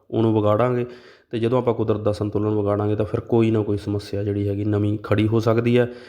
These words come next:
ਗੈਰ ਸਿਫਾਰਸ਼ੀ ਕਿਸਮਾਂ ਜਿਹੜੀਆਂ ਕਿਸਾਨ ਵੀਰਾਂ ਨੇ ਲਾਈਆਂ ਹੋਈਆਂ ਨੇ, ਪੀ ਆਰ ਕਿਸਮਾਂ ਤੋਂ ਇਲਾਵਾ, ਅ, ਸਾਵਧਾਨ ਰਹੋ ਇਸ ਹੁੰਮਸ ਭਰੇ ਮਾਹੌਲ ਦੇ ਵਿੱਚ, ਕਿਉਂਕਿ ਜਿਹੜੀਆਂ ਸਿਫਾਰਸ਼ ਨਹੀਂ ਕਿਸਮਾਂ, ਅਡੈਪਟਿਵ ਟ੍ਰਾਇਲ ਨਹੀਂ ਹੋਏ, ਉੱਥੇ ਬਿਮਾਰੀ ਖਾਸ ਤੌਰ 'ਤੇ ਬੀ ਐਲ ਬੀ ਤੋਂ ਸਾਵਧਾਨ ਰਹਿਣ। ਬ-,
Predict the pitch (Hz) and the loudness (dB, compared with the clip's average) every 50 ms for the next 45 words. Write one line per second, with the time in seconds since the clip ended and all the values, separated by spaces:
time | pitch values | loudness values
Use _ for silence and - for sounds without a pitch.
0 | - - - _ - 113 117 117 127 135 135 - 135 123 123 123 117 107 123 113 | -20 -20 -18 _ 0 4 6 6 6 6 6 4 4 4 4 2 2 0 -2 -2
1 | - 113 107 117 113 110 110 113 113 117 113 - 113 104 107 104 104 104 104 107 | -2 -2 -2 0 0 0 -2 -2 -2 -4 -6 -6 -4 -4 -2 -2 0 0 0 0
2 | 107 107 107 104 104 104 104 104 107 104 104 107 107 110 113 113 117 117 117 120 | 0 0 0 0 0 0 2 2 2 2 2 4 4 4 2 2 2 0 -2 -6
3 | - - - - - - - _ - 135 135 135 127 117 - - 107 104 110 107 | -12 -20 -20 -20 -20 -20 -14 _ 0 4 6 6 6 6 4 0 -2 0 0 -2
4 | 107 110 107 104 104 104 107 113 117 123 117 - - - _ _ _ _ _ _ | 0 0 0 0 2 2 2 2 0 -2 -4 -8 -20 -20 _ _ _ _ _ _
5 | _ _ _ _ _ _ _ - - - 127 120 117 113 110 104 - 117 113 113 | _ _ _ _ _ _ _ -10 -2 2 4 6 6 6 4 4 2 2 2 2
6 | 120 131 131 131 127 123 123 117 117 120 123 123 127 - - - _ - 131 123 | 2 2 2 2 2 2 2 2 2 0 0 -2 -4 -8 -16 -16 _ -4 -4 -4
7 | 113 - 127 110 101 113 113 113 120 113 120 120 123 120 113 110 110 113 117 113 | -2 -2 -4 -2 -2 -2 0 0 -2 -2 0 2 2 4 4 4 2 2 2 2
8 | 107 107 110 113 110 113 117 117 117 117 117 117 120 117 110 113 104 107 110 110 | 4 2 2 0 0 0 0 0 0 2 2 2 0 0 0 -2 -2 2 2 2
9 | 113 113 - 131 123 120 123 127 113 117 120 117 110 110 107 - 113 107 101 - | 2 2 2 0 0 0 2 0 0 2 0 2 2 0 0 0 0 -2 0 0
10 | 113 110 107 110 113 120 131 135 127 - - 120 113 113 127 127 107 107 104 104 | 0 0 2 2 0 0 0 0 -2 -2 -4 -4 -4 -4 -2 0 2 2 2 2
11 | 107 107 120 - - - 107 104 104 - 107 107 104 - 127 120 107 107 107 107 | 0 0 -2 -4 -2 0 0 0 2 0 -2 -2 0 -2 -4 -2 0 0 2 2
12 | 107 104 104 101 101 104 104 - - 107 104 104 107 104 104 107 104 110 113 113 | 2 2 0 -2 -2 -4 -4 -4 -2 -2 -2 0 -2 -2 -2 0 0 0 0 0
13 | 113 113 | -2 -4